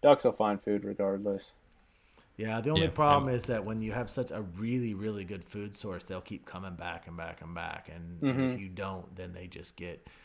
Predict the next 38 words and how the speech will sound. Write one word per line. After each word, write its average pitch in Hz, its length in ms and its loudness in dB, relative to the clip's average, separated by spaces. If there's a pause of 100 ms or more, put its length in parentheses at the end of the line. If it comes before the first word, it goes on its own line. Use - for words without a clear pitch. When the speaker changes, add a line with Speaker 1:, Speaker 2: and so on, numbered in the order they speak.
(140)
Speaker 2:
so 117 180 -2
hunting 175 320 2
those 135 220 0
little 120 140 -2
remote 98 360 -4
spots 87 460 -6
is 85 160 -14
gonna 92 160 -10
be 87 100 -10
a 90 80 -8
lot 85 260 -8
more 85 120 -10
effective, 87 480 -12
I 85 80 -8
think, 82 340 -14
because 80 580 -14
anything 107 420 -10
with 87 180 -12
pressure, 95 420 -8
if 82 100 -12
you 104 80 -8
don't 104 140 -10
catch 101 240 -10
'em 104 80 -8
on 98 80 -8
a 85 80 -6
front, 98 420 -6 (460)
there's, 95 280 -8
they've 104 140 -6
got 90 240 -6
no 98 140 -8
reason 90 320 -8
to 85 60 -12
go 85 100 -12
back 78 320 -12
to 90 160 -12
it. 90 140 -14 (500)
Speaker 1:
Yeah. 95 280 4